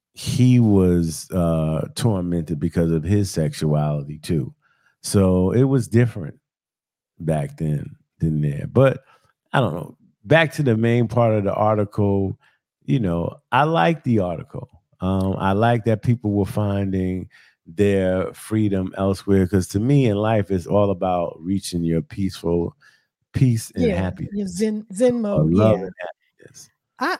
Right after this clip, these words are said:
Speaker 2: I
Speaker 1: So
Speaker 2: definitely like the idea of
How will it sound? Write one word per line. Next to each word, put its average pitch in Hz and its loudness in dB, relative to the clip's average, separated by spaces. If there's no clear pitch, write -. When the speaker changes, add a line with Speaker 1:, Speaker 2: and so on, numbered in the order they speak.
Speaker 2:
I 415 0
Speaker 1:
So - -4
Speaker 2:
definitely 262 2
like 233 -4
the 214 -8
idea 220 -6
of 190 -8